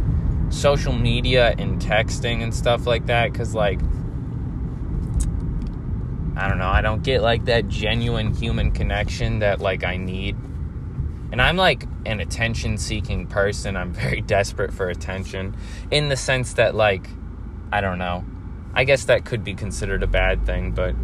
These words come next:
for me, it's just, like, I just require people to pay a little bit more attention to me, which, you know,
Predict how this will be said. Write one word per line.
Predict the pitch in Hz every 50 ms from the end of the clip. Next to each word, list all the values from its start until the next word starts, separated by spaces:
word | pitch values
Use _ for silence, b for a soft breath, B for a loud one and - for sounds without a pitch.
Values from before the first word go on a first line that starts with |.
| - - - -
for | - 135
me, | 127 131 131 131 127
it's | 117 - -
just, | - 117 113 - - -
like, | 107 98 - -
I | 98 107 113
just | 110 123 117 -
require | 113 110 107 - - 107 98 101 101 98 95 95
people | 95 92 107 98 85 98 90
to | 92 -
pay | 73 - 98 92
a | 92
little | 92 92 92 90
bit | 85 92 87
more | 87 92 95 92 90
attention | 90 90 - 104 104 101 - - - -
to | -
me, | - - - - - - B B B B B B B B
which, | - 107 98 98 - - - - - - - - -
you | - 101 -
know, | - - -